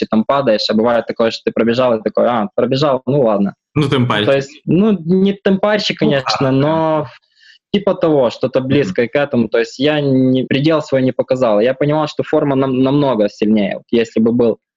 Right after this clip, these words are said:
Speaker 1: какой-то пейсмейкер или просто кто-то, чтобы помогал хотя бы там километр через километр, чтобы мы менялись, тогда было бы легче.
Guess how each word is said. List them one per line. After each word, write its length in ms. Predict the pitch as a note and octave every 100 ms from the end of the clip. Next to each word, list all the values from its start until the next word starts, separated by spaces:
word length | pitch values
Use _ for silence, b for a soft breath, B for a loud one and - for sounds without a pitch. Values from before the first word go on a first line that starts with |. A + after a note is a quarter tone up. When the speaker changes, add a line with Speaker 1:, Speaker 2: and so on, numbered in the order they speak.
| -
Speaker 1:
какой-то 580 | A2 A2+ A2+ G#2+ G#2+ G#2+ -
пейсмейкер 560 | B2 - C#3 C#3+ C#3 A#2+
или 160 | A#2+
просто 360 | A#2+ A2+ A2 -
кто-то, 260 | - A#2+ A2+
чтобы 260 | - A2
помогал 520 | - A#2 A#2+ B2 A#2
хотя 280 | A2 G#2+ A2
бы 120 | G#2+
там 180 | G#2 G2+ - - -
километр 440 | - B2+ C#3 C3+ B2+
через 300 | C3 B2 -
километр, 540 | C3+ B2+ B2+ B2 G#2+
чтобы 220 | - G#2+
мы 100 | A2
менялись, 560 | G#2+ A2+ A2+ B2 G#2 - _ _ -
тогда 320 | A2 B2 A#2+
было 280 | A2+ A#2 A#2
бы 120 | G#2+
легче. 380 | A2+ G#2 -